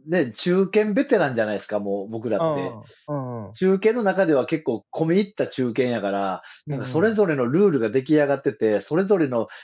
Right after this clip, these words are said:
Speaker 1: まあ、それこそ八木さんがよく言う、しのいでるっていう。
Speaker 2: はいはいはい。
Speaker 1: ね、しのぎ口がもういろんなとこにね、あの、釣り糸垂らしてるから。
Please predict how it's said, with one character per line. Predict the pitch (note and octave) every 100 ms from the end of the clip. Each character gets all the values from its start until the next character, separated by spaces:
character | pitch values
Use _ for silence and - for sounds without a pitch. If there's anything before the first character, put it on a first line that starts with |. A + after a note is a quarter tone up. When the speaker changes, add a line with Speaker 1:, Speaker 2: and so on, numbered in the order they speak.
| -
Speaker 1:
ま | D#3
あ、 |
そ | G3+
れ | G#3
こ | F3+
そ | D3
八 | D#3
木 |
さ | D3+ D#3+
ん |
が | D3
よ | D3
く | A#2+
言 | A2
う、 |
し | G2 -
の | F#3+ G3
い | F3+
で | F3
る | F3
っ | E3
て | B2
い | A2
う。 | A2 A2+ A2
Speaker 2:
は |
い | - _ F3 D3+
は | C3
い | A#2
は | A2+ G2+
い。 | F#2+ _ _ _
Speaker 1:
ね、 | C3 D3
し | - F#3+
の | G3+
ぎ | F#3 D#3+
口 | D3+ B2+
が | A2 G2+ F#2+ G2+
も | G#2+ A2
う | A2
い | C#3
ろ | D#3
ん | B3
な | A#3
と | F#3
こ | C#3+
に | B2+ B2+
ね、 | D3 D3+ G#2 G#2 - - _ D3+
あ | B2
の、 | A2+ A2
釣 | - C#3+
り | C3
糸 | C3+
垂 | B2+
ら | A#2+
し | A#2+
て | C3 B2+
る |
か | - A#2+
ら。 | - A#2+